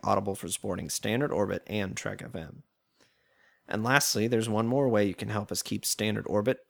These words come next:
in orbit, and that's by donating directly to the website. If you go to trek dot F M slash donate, you'll find eight original Alien illustrations by Toba Ushi, who does most of the artwork you see on our website.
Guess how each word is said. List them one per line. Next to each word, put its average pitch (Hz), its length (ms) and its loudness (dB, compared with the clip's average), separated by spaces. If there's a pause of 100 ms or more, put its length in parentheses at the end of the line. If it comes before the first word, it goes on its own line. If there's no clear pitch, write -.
in 104 300 0
orbit, 104 340 0 (760)
and 110 140 0
that's 117 180 4
by 107 200 0
donating 113 720 2 (100)
directly 107 420 0
to 139 60 2
the 135 100 -2
website. 190 520 -2 (540)
If 127 120 0
you 131 80 6
go 127 120 8
to 120 80 4
trek 135 260 2
dot 131 140 4
F 123 100 -2
M 131 140 4
slash 113 320 0
donate, 147 420 2
you'll 113 100 -4
find 104 280 -4
eight 113 260 0
original 104 480 0
Alien 117 380 2
illustrations 92 640 -6
by - 160 -6
Toba 101 260 0
Ushi, 135 540 0
who 104 100 -4
does 104 320 4
most 104 220 0
of 101 60 -8
the - 120 -6
artwork 104 440 -2
you 104 40 -6
see 104 240 -2
on 98 80 -2
our 95 100 -2
website. 90 520 -6